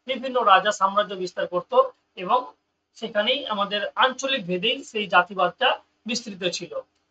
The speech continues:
কিন্তু পরবর্তীকালে যখন, আহ, ইউরোপের বিভিন্ন দেশগুলা, আহ, আফ্রিকা, এশিয়া বা আমাদের মতো দেশকে যখন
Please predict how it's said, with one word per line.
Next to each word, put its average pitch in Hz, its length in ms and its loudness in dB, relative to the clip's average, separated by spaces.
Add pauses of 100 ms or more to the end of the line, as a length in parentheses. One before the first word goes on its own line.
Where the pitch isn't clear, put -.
(160)
কিন্তু 254 260 -4
পরবর্তীকালে 226 760 4
যখন, 208 400 -2 (140)
আহ, 185 260 -2
ইউরোপের 220 460 2
বিভিন্ন 202 340 -8
দেশগুলা, 185 640 2 (340)
আহ, 175 280 2 (120)
আফ্রিকা, 190 760 8
এশিয়া 190 680 8
বা 180 120 6
আমাদের 202 360 4
মতো 202 200 -4
দেশকে 190 320 -8
যখন 196 380 -4